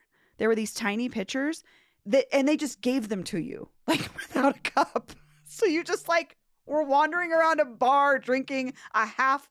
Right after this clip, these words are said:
pitcher. But they served Budweiser out of the tap, and I don't think they ever cleaned the taps, but it tasted like sweet, like beer. N-, no Budweiser anywhere else. It was, like, the place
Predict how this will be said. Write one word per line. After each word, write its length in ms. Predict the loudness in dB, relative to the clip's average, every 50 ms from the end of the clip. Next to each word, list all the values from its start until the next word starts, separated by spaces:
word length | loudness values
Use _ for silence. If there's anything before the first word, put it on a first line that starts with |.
| _
pitcher. 520 | 0 0 0 0 -2 -4 -4 -4 -4 -6 -10 -16 -20 -20 -20 -20 -8 _
But 320 | 0 2 2 2 0 -2 -6 _ -20 _ _
they 200 | 2 2 2 2
served 420 | 0 -2 0 0 0 0 -2 -4 -2
Budweiser 680 | 0 0 0 2 0 0 0 0 0 0 0 0 2
out 180 | 2 2 2 2
of 60 | 0
the 80 | -2 -2
tap, 300 | -2 -2 0 0 0 0
and 140 | 0 0 0
I 80 | 0 0
don't 200 | 0 0 0 0
think 160 | -2 -2 -2
they 100 | -2 -2
ever 160 | 0 -2 -2
cleaned 260 | -4 -2 -2 -2 -2
the 60 | -2
taps, 340 | -4 -2 -2 -2 -2 -4 -6
but 160 | -4 -4 -4
it 120 | -4 -6 -14
tasted 520 | -14 -12 -10 -10 -10 -8 -8 -8 -6 -4
like 260 | -4 -4 -4 -4 _ _ _ _ _ _ _
sweet, 640 | -18 -14 -12 -10 -10 -10 -8 -6 -6 -6 -6 -8 _ -4
like 300 | -2 -2 -2 -2 -4 -6
beer. 440 | -4 -2 0 0 0 0 0 -2 -4 -6
N-, 140 | -6 -8 -8 -8
no 520 | -6 -4 -2 0 2 2 2 2 2 0 -2
Budweiser 600 | 0 -2 -2 -2 -2 -2 -2 -2 -2 -2 -2 -2
anywhere 340 | -2 -2 -2 -2 0 0 0
else. 220 | 0 0 -2 -4
It 100 | -6 -4
was, 160 | -4 -2 -2 0
like, 180 | -2 -2 -2 -6 -6 0
the 180 | 0 0 0
place 500 | 0 -4 -4 -2 -2 -2 -2 -4 -8 -8